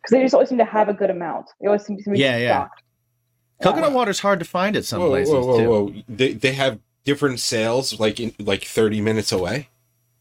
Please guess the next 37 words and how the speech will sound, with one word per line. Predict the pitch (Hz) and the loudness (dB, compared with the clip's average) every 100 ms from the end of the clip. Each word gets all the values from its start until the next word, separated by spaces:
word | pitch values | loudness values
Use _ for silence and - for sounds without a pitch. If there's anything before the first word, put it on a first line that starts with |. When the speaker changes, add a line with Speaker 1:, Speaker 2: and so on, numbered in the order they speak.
| _ _ _ _ - - - | _ _ _ _ -20 -20 0
Speaker 1:
Some | 277 | 2
Speaker 2:
Oh, | 311 | 4
Speaker 1:
of | |
Speaker 2:
for | 349 | 2
Speaker 1:
them | 254 | -2
do. | |
Speaker 2:
sure. | 294 262 | 0 2
Speaker 1:
Like, | 202 - | 0 0
I | 196 | 0
went | 233 262 | 0 0
to | 262 | 0
one | 247 | 0
Speaker 2:
Yeah. | 262 | 0
Speaker 1:
today. | 214 208 233 254 | 2 2 2 0
It | 208 | 0
was | 196 - | -2 -8
ten | 220 214 | -6 -4
for | 226 | -4
ten | - 226 220 220 | -4 -2 -4 -4
for | 208 | -2
coconut | 214 190 - 185 160 | 0 0 0 -2 2
water. | 165 120 185 - _ - | 4 2 -2 -8 _ 0
One | 220 285 302 | 4 4 4
dollar | 269 254 247 185 151 _ | 4 4 2 0 -8 _
Speaker 2:
Ooh. | 135 190 311 143 113 | -8 0 2 4 2
Speaker 1:
for | 90 | -2
coconut | 220 196 180 | -6 -6 -4
water. | 170 156 - - - - | -4 -4 -10 -20 -12 0
Speaker 2:
That's | 175 196 | 0 0
Speaker 1:
Steal. | - | 0
Speaker 2:
excellent. | 175 196 110 87 | -2 -2 -8 -4
Speaker 1:
So | 208 | -2
I | 233 262 - 190 | 0 -2 -6 -12
racked | 190 214 220 233 196 | 0 2 2 2 2
up | 208 214 | 2 0
on | |
that. | 202 190 | -6 -8